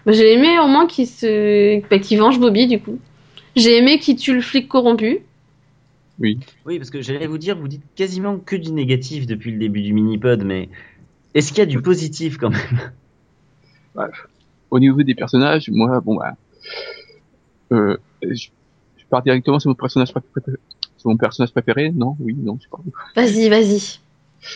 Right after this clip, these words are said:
Speaker 2: Bah, c'est Tig, hein.
Speaker 1: <laughs>
Speaker 2: Je suis obligé, euh, parce que c'est le seul qui, à chaque fois, qui est, euh,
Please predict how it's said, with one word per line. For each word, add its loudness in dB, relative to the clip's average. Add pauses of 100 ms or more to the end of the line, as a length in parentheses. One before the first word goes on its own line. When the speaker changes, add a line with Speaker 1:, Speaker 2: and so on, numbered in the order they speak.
(120)
Speaker 2:
Bah, -6
c'est -6
Tig, 0
hein. -4 (960)
Speaker 1:
<laughs> -6 (1120)
Speaker 2:
Je -6
suis -2
obligé, 0
euh, -4 (1040)
parce -20
que -8 (440)
c'est 0
le 4
seul 0
qui, -6
à 0
chaque -8
fois, 0
qui -6
est, 0
euh, -2